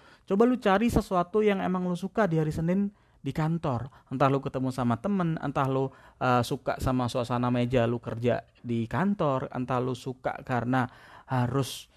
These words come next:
eh, eh, lu emang suka sama crush lu dan lu, eh, lagi ngejar dia P D K T, akhirnya lu ketemu lagi. Banyak hal lah kayak gitu.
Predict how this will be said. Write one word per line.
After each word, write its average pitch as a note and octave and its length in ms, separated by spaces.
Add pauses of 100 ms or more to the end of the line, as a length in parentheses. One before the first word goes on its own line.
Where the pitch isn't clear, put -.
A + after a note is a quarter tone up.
(300)
eh, A#2 640 (400)
eh, B2+ 400
lu D#3+ 160
emang C3+ 240
suka C3 320
sama B2 640 (400)
crush B2 320
lu B2+ 160
dan B2 240
lu, B2 240 (240)
eh, A2+ 480
lagi A2+ 240
ngejar A2+ 360
dia A2 200
P A2+ 80
D A2 160
K A2 160
T, A2+ 80
akhirnya A2 320
lu A2+ 80
ketemu G#2+ 400
lagi. C#3 480 (800)
Banyak D3+ 320
hal A#3 160
lah - 80
kayak A2 240
gitu. G2 160